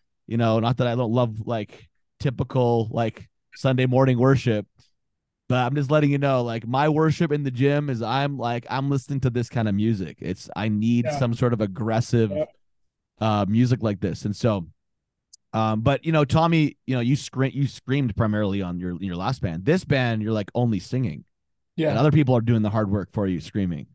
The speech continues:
Speaker 1: So
Speaker 2: That's true.
Speaker 1: <laughs>
Speaker 2: That's
Speaker 1: so what's up?
Speaker 2: absolutely true.
Speaker 1: What's up with
Speaker 2: Yeah.
Speaker 1: that? Tell me about
Speaker 2: I just
Speaker 1: that.
Speaker 2: don't, I didn't wanna do it. I, I'm not talented enough vocally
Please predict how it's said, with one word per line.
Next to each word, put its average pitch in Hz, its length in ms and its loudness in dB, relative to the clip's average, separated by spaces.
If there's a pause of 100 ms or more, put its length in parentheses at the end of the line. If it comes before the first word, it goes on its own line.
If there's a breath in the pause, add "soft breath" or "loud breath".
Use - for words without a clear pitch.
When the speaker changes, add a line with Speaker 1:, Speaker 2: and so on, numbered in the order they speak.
(100)
Speaker 1:
So 123 220 -2
Speaker 2:
That's - 260 2
true. 190 340 2
Speaker 1:
<laughs> - 40 -20
Speaker 2:
That's 180 140 4
Speaker 1:
so 135 60 4
what's 165 240 6
up? 175 100 4
Speaker 2:
absolutely 180 220 -2
true. - 160 -20
Speaker 1:
What's 165 240 2
up 175 140 2
with 175 100 4
Speaker 2:
Yeah. 202 60 6
Speaker 1:
that? 139 240 2 (340)
Tell 156 120 0
me 156 120 0
about 139 160 4
Speaker 2:
I - 20 6
just 214 240 4
Speaker 1:
that. 220 60 4
Speaker 2:
don't, 220 180 4
I 202 60 6
didn't 220 220 6
wanna 220 200 4
do 208 200 2
it. 180 200 2
I, 180 280 0 (280 soft breath)
I'm 185 180 4
not 202 240 0
talented 202 420 0
enough 175 420 0 (120)
vocally 156 800 -2